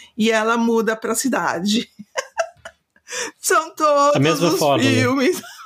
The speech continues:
Speaker 1: <laughs> A mesma coisa, a mesma coisa. Se você colocar no Google Hallmark,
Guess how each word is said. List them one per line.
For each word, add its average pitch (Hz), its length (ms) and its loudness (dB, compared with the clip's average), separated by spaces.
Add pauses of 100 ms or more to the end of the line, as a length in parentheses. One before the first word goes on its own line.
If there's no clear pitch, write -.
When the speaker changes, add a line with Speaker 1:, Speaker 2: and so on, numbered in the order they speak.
(340)
Speaker 1:
<laughs> - 800 -12
A 240 100 0
mesma 247 460 0
coisa, 208 560 0
a 160 40 -2
mesma 254 300 0
coisa. 233 400 -2 (180)
Se 254 140 -6
você 285 220 -2
colocar 302 380 0
no 320 140 0
Google 277 540 2
Hallmark, 262 800 -2